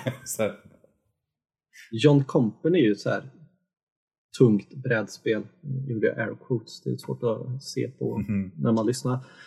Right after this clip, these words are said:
Speaker 2: Men alltså, det är ju tungt i båda benämningarna, för
Speaker 1: Ja.
Speaker 2: det är mycket konstiga specialregler och det har hög regelkomplexitet. Så det blir ju liksom, ja, det, det, det var kul, men alltså det, oh gud vad svårt det var.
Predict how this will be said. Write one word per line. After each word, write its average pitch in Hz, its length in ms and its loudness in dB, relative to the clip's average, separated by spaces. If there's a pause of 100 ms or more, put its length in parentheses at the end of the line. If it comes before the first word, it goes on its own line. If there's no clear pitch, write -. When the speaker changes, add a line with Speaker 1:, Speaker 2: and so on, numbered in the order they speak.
(140)
Speaker 2:
Men 147 280 6
alltså, 143 340 0
det - 320 -2
är 143 40 6
ju 156 60 4
tungt 123 320 0
i 107 280 -2
båda 131 520 2 (200)
benämningarna, 107 520 2
för - 160 -6
Speaker 1:
Ja. 90 80 -2
Speaker 2:
det 110 100 0
är 104 60 -4
mycket 131 480 0
konstiga 123 380 2
specialregler 104 920 -2
och 113 100 -2
det 107 120 -4
har 110 240 -6 (140)
hög 101 320 -2
regelkomplexitet. 110 1300 -6
Så - 160 -10
det 120 100 0
blir 127 140 -2
ju 110 80 2
liksom, 104 300 -4 (840)
ja, 143 260 -10
det, 113 220 -2
det, 127 460 -8 (300)
det 113 120 6
var 208 220 4
kul, 185 320 4
men 135 240 2
alltså 113 240 -4
det, 110 260 -2 (720)
oh 113 280 2
gud 139 340 0
vad 117 140 0
svårt - 240 -8
det - 60 -6
var. - 120 -8